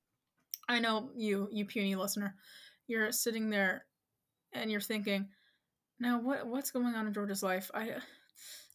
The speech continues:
I can't continue with mine until I know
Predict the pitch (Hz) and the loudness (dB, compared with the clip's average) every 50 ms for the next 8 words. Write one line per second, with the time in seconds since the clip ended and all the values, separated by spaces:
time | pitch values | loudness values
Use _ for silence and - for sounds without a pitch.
0 | _ _ _ - - - - _ - - 277 - 262 311 311 - 262 233 - 277 | _ _ _ -20 -20 -20 -20 _ -8 -6 -4 0 0 0 2 2 0 0 2 2
1 | 277 269 240 220 202 - 214 208 226 240 240 220 202 196 208 202 202 - 240 226 | 2 2 2 2 0 0 0 0 2 0 0 0 0 0 -2 -2 -4 -4 -4 -4
2 | 220 214 208 208 202 196 190 196 | -2 -2 -2 -2 -2 -2 -2 -4